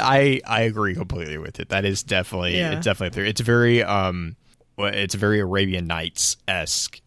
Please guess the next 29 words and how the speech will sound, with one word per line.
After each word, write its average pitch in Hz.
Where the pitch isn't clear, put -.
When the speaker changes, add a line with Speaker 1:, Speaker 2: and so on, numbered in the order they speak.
Speaker 1:
type 92
Speaker 2:
Yes. 95
Speaker 1:
feel. -
Um, 80
and 117
not 131
just, 113
not 110
just 107
because 95
of 82
the 85
culture 90
that 82
it 78
takes -
place 92
in, 85
but 85
also 98
because 90
you're, 90
I 90
mean, 82
yeah, 80
it's -
like 104
that 92
weird, 107